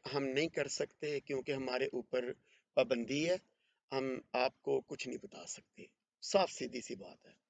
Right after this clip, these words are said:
तो वैसे भी मेरी दाढ़ी माशाल्लाह ठीक थी, तो उसके बाद वो पूरा मेरा अपना लिबास था वही मौलवियों वाला,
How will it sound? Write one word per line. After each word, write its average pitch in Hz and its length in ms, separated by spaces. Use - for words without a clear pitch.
तो 139 420
वैसे 156 300
भी 160 140
मेरी 147 300
दाढ़ी 135 400
माशाल्लाह 127 540
ठीक 123 280
थी, 123 300
तो 131 380
उसके - 280
बाद 127 440
वो 123 680
पूरा 143 240
मेरा 139 260
अपना 143 300
लिबास 131 540
था 151 40
वही 127 340
मौलवियों 131 420
वाला, 123 220